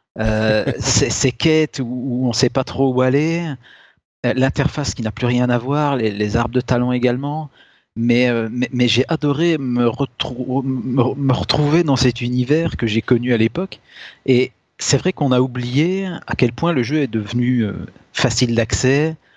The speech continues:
euh, pratique à jouer. Mais justement, ce retour aux sources, en, entre guillemets, m'a beaucoup plu. Et, euh, je pense que je, je ferai partie de ceux qui vont en tout, en tout cas créer un personnage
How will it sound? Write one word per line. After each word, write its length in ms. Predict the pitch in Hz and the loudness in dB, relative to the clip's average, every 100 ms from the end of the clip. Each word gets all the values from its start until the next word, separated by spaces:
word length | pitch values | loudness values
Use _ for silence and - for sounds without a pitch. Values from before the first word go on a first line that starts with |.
| _ _ - | _ _ -4
euh, 240 | 107 104 104 | 0 0 0
pratique 420 | - 127 123 123 | 0 -2 -2 -2
à 60 | 117 | -2
jouer. 460 | 110 113 135 170 190 - _ _ - - - - | -2 0 0 0 -6 -10 _ _ -20 -20 -20 -4
Mais 200 | 123 127 | 0 2
justement, 460 | 135 - 165 180 156 | 0 0 -2 -2 -4
ce 140 | - | 0
retour 500 | 123 117 139 - 139 | 0 2 -2 0 2
aux 100 | 127 | 2
sources, 400 | - - - - | 0 -4 -2 0
en, 80 | 113 | 0
entre 480 | 107 98 110 - 113 | 0 -2 -2 2 0
guillemets, 400 | 107 120 175 170 - _ | 2 2 0 -2 -12 _
m'a 140 | 113 113 | 2 4
beaucoup 280 | 151 - | 2 0
plu. 280 | 143 - 190 - _ _ _ _ _ | -4 -2 -2 -4 _ _ _ _ _
Et, 300 | 135 120 117 | 2 4 4
euh, 260 | 117 113 113 | 4 2 2
je 100 | 110 117 | 0 -2
pense 400 | - 185 185 - | 0 0 -2 -8
que 180 | - 143 | -4 -2
je, 340 | 113 127 123 117 | 2 2 2 0
je 120 | 120 | 0
ferai 180 | - 120 | 0 0
partie 300 | 113 - 143 | -2 -4 -2
de 80 | |
ceux 180 | 120 175 | -2 -2
qui 140 | - 123 | -2 0
vont 140 | 120 | 0
en 40 | |
tout, 160 | 117 117 | -2 -4
en 80 | 117 | -4
tout 120 | 120 | -2
cas 160 | 135 165 | 0 0
créer 220 | - 123 | 2 2
un 80 | 120 | 2
personnage 680 | - - 117 143 170 151 | 0 0 2 0 0 -4